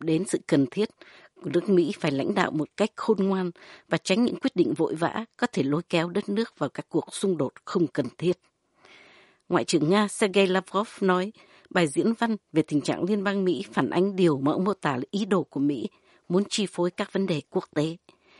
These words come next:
Trong bài diễn văn, Tổng thống Obama nói Hoa Kỳ đoàn kết chặt chẽ với các đồng minh, trong khi Nga bị cô lập với một nền kinh tế đang trong tình trạng tả tơi.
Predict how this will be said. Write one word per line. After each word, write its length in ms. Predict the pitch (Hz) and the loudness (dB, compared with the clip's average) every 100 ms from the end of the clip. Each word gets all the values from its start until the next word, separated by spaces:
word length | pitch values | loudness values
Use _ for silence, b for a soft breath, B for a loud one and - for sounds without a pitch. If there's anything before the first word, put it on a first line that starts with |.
| b b b - | b b b -4
Trong 200 | 226 190 | -2 0
bài 220 | 165 143 | -2 -2
diễn 260 | 135 196 | -2 -2
văn, 240 | 214 208 196 - b b b b b - | 0 -2 -4 -10 b b b b b -2
Tổng 160 | 160 | 0
thống 220 | 147 175 - | 2 0 0
Obama 380 | 208 202 196 190 | 0 0 2 0
nói 340 | 180 175 175 190 | 0 0 -2 -2
Hoa 120 | 208 196 | -2 -2
Kỳ 180 | - 143 | -2 0
đoàn 240 | 127 139 | 2 0
kết 220 | 127 202 220 | 2 -2 -2
chặt 220 | - 165 - | -4 -6 0
chẽ 220 | 160 110 | 0 0
với 80 | 220 | -4
các 160 | - 165 | -6 -2
đồng 260 | 170 139 151 | 0 2 4
minh, 160 | 185 170 b b | 2 0 b b
trong 160 | 220 180 | -4 -4
khi 120 | 208 | -4
Nga 260 | 196 202 185 | -2 -2 -2
bị 120 | - - | -8 0
cô 140 | 214 | 2
lập 180 | 196 - - B B - | 2 0 -6 B B 0
với 120 | 208 | 2
một 120 | 185 | 2
nền 220 | 143 139 113 | 4 2 2
kinh 180 | 190 185 | -2 0
tế 220 | 175 170 190 | 0 0 0
đang 160 | 196 175 | -2 0
trong 180 | 185 160 | -6 -6
tình 160 | 139 131 | -6 -4
trạng 200 | - 131 - | -4 -4 -6
tả 140 | - 123 - | -8 -6 2
tơi. 200 | 170 | 2